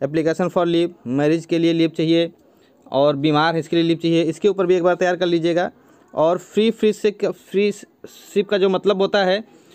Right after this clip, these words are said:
वो होता है फीस माफ़ी पर, तो फीस माफ़ी पर भी आपको एक एप्लीकेशन लिखना आना चाहिए।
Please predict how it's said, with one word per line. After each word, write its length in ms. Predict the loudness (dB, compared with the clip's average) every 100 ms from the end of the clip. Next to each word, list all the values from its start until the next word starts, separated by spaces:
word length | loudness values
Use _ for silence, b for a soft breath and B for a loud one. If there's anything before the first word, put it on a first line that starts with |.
| B -4
वो 160 | 2
होता 240 | 4 4 0
है 60 |
फीस 280 | 0 -2 0
माफ़ी 300 | 0 0 0
पर, 220 | -2 -4 -6
तो 160 | -8
फीस 280 | -2 -2 0
माफ़ी 300 | -2 0 0
पर 160 | 0 0
भी 140 | 2
आपको 280 | 2 0 0
एक 140 | 0 -2
एप्लीकेशन 440 | -4 -4 -2 -2
लिखना 240 | -2 0
आना 120 | 0 0
चाहिए। 340 | 0 0 -2